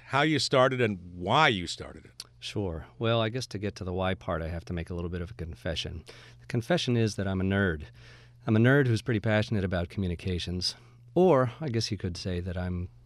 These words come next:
Speaker 2: a creative communicator who is also happens to be a nerd. I don't know which, but whichever it is, we're really living at this sweet spot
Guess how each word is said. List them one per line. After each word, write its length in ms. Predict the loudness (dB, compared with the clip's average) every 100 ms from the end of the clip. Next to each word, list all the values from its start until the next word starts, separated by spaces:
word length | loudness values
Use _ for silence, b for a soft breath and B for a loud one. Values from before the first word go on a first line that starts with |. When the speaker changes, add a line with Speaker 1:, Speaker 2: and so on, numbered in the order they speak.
| -10
Speaker 2:
a 80 |
creative 380 | -8 -4 -2 -4
communicator 720 | -2 0 0 0 -4 -4 -4 -8 -10
who 160 | -6
is 120 | -4 -2
also 420 | -4 -2 -4 -2
happens 340 | -4 -4 -4
to 80 | -2
be 100 | -2
a 60 | 0
nerd. 320 | 0 0 0
I 80 | 0
don't 120 | 0
know 120 | 0
which, 340 | 2 0 0
but 140 | -4 -4 B B B B
whichever 400 | 0 4 4 4
it 80 | 4
is, 400 | 2 0 -2 -6
we're 120 | -2
really 260 | 0 0 0
living 360 | 0 0 0
at 200 | 0 -4 -6
this 180 | -2
sweet 340 | -2 0 0 -2
spot 400 | -2 0 0